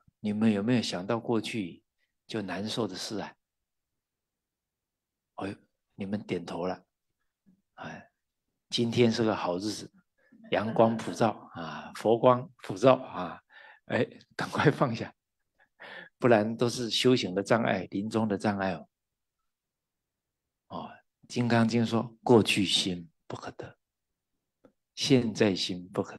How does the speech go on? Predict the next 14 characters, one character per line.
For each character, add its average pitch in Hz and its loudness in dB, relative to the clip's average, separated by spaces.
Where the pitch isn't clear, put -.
得， - -16
未 123 4
来 90 -4
心 95 -6
不 101 -6
可 - -10
得， - -20
这 110 -8
个 101 -8
都 110 -6
是 107 -4
法 - -6
要 104 -2
啊。 - -14